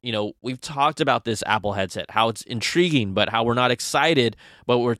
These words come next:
we're intrigued by it. So we're kind of excited, but it's been rumored for so long, it just doesn't feel real.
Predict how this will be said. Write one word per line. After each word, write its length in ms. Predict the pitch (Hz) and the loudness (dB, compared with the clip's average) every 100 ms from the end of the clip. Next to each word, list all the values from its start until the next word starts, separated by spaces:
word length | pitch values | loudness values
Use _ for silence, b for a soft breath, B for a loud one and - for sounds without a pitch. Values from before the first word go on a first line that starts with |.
| - 107 | -4 -4
we're 140 | 117 113 | 0 0
intrigued 420 | 107 - 196 185 | 0 0 0 2
by 200 | 123 117 | 2 2
it. 100 | - | 2
So 100 | 120 | 2
we're 100 | 113 | 2
kind 380 | - - 185 247 | 0 -2 0 2
of 80 | 165 | 2
excited, 540 | - 131 110 107 107 b b b b | 0 2 2 2 0 b b b b
but 260 | - 120 117 _ | -2 0 0 _
it's 140 | 120 - | -12 -4
been 180 | 147 131 | 0 2
rumored 240 | 139 135 | 4 4
for 120 | 131 | 2
so 180 | - 127 | 2 2
long, 300 | 120 147 143 | 4 2 2
it 80 | 104 | -2
just 100 | 104 | 0
doesn't 300 | 120 110 - | 0 0 0
feel 200 | 117 104 | 2 2
real. 520 | 104 180 143 120 110 | 2 4 4 2 0